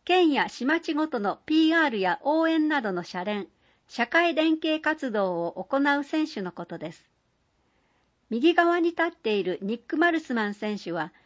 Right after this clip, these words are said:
街中エヴァンゲリオンかけるレノファ山口エフシーコラボレーションユニフォームを着用しています。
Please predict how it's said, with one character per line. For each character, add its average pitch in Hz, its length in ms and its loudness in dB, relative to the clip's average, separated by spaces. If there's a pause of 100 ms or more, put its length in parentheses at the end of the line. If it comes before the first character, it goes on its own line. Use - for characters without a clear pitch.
(300)
街 302 360 0
中 339 220 2
エ - 40 -4
ヴ 240 140 2
ァ 330 180 6
ン 320 120 4
ゲ 311 120 0
リ 247 160 -4
オ 170 80 -4
ン 165 100 -12 (160)
か 220 140 -8
け 339 180 -2
る 202 220 -2 (100)
レ 285 180 6
ノ 330 120 4
フ 285 100 -4
ァ 214 80 2
山 226 260 0
口 220 260 -6
エ 196 80 -4
フ 277 140 -6
シ 190 380 -8
ー - 120 -20 (100)
コ 214 80 2
ラ 294 140 4
ボ 320 160 2
レ 320 160 2
ー 311 40 0
シ 311 120 -6
ョ 302 40 0
ン 294 120 0
ユ 320 100 2
ニ 311 120 4
フ 233 120 -6
ォ 202 80 0
ー - 20 -2
ム 185 160 -2
を 180 120 -4
着 190 340 -8
用 247 160 0
し 247 100 -12
て 196 140 -6
い 185 100 -6
ま 175 140 -8
す。 - 140 -20